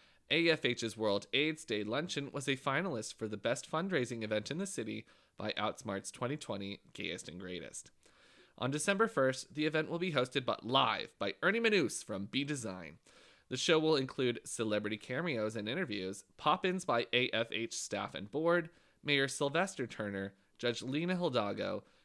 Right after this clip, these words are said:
client and community testimonials, award honorees, drag and musical performances, and so much more.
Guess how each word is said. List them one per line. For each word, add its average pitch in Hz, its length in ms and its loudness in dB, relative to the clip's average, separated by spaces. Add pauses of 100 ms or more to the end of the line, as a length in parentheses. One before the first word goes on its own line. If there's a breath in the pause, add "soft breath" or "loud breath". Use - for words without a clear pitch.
client 180 400 2
and 147 100 0
community 107 440 -2
testimonials, 165 880 -2 (400 soft breath)
award 147 340 4
honorees, 127 640 0 (120)
drag 107 480 2
and 127 120 -4
musical 117 320 -4
performances, 113 720 -4
and 147 200 -8
so 202 180 -4
much 120 220 -6
more. 78 320 -10